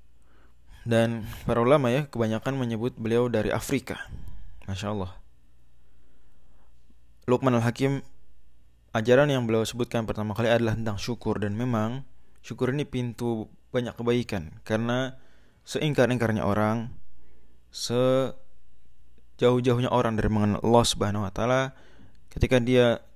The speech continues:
terlahir di dunia ini, dia merasakan banyak sekali kenikmatan Allah Subhanahu wa taala. Maka dari pintu itulah kemudian orang bisa diajak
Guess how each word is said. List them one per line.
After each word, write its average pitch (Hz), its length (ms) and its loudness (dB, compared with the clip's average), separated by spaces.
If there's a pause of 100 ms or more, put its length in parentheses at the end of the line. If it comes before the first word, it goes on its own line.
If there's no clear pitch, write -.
(120)
terlahir 131 320 4
di 135 160 2
dunia 127 320 2
ini, 135 240 -2
dia 180 160 2
merasakan 131 640 2
banyak 127 160 6
sekali 131 320 2
kenikmatan - 480 -2
Allah 101 240 0
Subhanahu 110 560 0
wa 117 80 2
taala. 127 320 4 (640)
Maka 123 160 0
dari 117 240 6
pintu 120 240 -2
itulah 139 480 -4 (1200)
kemudian 113 720 0
orang 123 240 2
bisa 117 160 -2
diajak 110 400 2